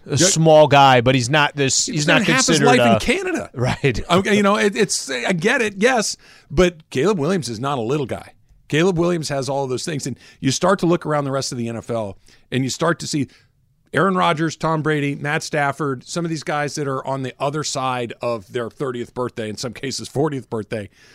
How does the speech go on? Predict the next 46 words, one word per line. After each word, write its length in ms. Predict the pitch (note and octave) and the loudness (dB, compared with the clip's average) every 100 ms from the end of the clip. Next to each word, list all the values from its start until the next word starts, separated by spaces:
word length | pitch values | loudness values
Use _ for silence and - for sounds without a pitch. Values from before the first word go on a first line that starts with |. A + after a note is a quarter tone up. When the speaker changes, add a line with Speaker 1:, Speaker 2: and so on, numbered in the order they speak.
| _ - | _ -6
Speaker 2:
These 140 | G#3 | -2
guys 220 | G#3 G3 | 0 0
stand 140 | - F3+ | 0 -2
in 40 | |
the 80 | E3 | -2
pocket, 300 | E3 D3+ D3 | -2 -2 -2
they 100 | C#3+ | -6
look 140 | C#3 | -6
down 160 | D#3 C3+ | -6 -8
the 80 | B2+ | -8
field, 240 | C3+ A#2+ | -8 -8
they 80 | A2+ | -8
deliver 260 | G2+ G#2+ G2+ | -10 -10 -10
the 80 | |
football. 380 | F#2 G2+ E2+ E2+ _ _ - | -12 -14 -14 -18 _ _ -6
You 200 | C#3+ G#3 | 0 2
look 120 | B3 | 2
at 120 | G#3+ | 0
the 120 | G3+ C#3+ | 0 -2
young 340 | A2 D3 F3 | -2 -2 -2
guys 360 | D#3+ D3 B2+ A#2 | -2 -2 -4 -8
now, 380 | G#2 B2 C#3 | -8 -6 -6
who 80 | A#2+ | -2
Speaker 1:
Yeah. 100 | A2 G2+ | -2 -2
Speaker 2:
are 40 | _ _ | _ _
Mahomes, 520 | B2+ A2 G#2+ G#2+ - - _ _ _ _ - | -8 -6 -6 -8 -12 -18 _ _ _ _ -12
Allen, 460 | A2 G#2+ G#2 G#2 _ _ _ - | -8 -6 -8 -12 _ _ _ -16
Lamar 300 | G2 A2 A2+ | -10 -8 -6
Jackson, 580 | A#2 G#2+ G#2 - G#2+ - | -6 -8 -8 -10 -10 -12
and 400 | G#2 G2+ G2+ G2 - | -12 -12 -14 -18 -10
Tua. 400 | - A#2+ A2 G#2+ _ _ | -2 -2 -2 -8 _ _
Like, 180 | - A#2+ | -8 -6
you, 80 | D#3+ | -6
you 140 | D#3 | -6
gotta 260 | C3 D#3+ E3+ | -2 -2 0
go 140 | D#3 | -2
through 220 | C#3+ E3 F3 | 0 0 0
it, 80 | - _ _ - | -4 _ _ 0
they're 140 | E3+ | 0
not 340 | E3 G3+ B3+ G3 | 2 0 0 -2
running 280 | E3 F3+ D#3+ | 0 0 -2
quarterbacks 520 | E3+ D#3 D3 C#3+ - | -2 0 0 -2 -4
in 60 | |
the 60 | B2+ | -8
sense 340 | - C#3+ C3 | -6 -8 -6
like 180 | C#3+ A#2 | -4 -6